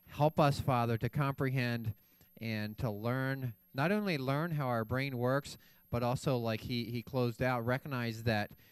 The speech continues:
we are responsible for our brains. We're responsible on, and we have control of what our brain thinks about, what all comes in, what all. So thank you for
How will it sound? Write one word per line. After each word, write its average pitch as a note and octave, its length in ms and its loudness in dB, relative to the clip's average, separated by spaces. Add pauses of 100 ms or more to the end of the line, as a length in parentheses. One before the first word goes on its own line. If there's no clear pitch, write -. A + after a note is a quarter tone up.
(320)
we C3 260 2
are E3 120 4
responsible C3+ 680 -2
for B2+ 180 -2
our A2+ 100 0
brains. A2+ 380 -6
We're B2 320 -2
responsible A#2 880 -4 (640)
on, G#2 380 -6
and G#2 400 -6
we B2 120 -2
have C3+ 200 -2
control A#2+ 640 -2 (960)
of G#2 340 -4 (680)
what A2+ 380 -2
our G#2 220 -6
brain A2 600 -6 (360)
thinks C#3 280 -6
about, B2 320 -2
what G#2+ 140 0
all G#2 120 0
comes A2+ 360 -4
in, A2+ 260 -4
what A2 160 -2
all. G#2 180 -2 (320)
So A#2 220 -8
thank C3 340 -6
you B2+ 140 -4
for A2 480 -4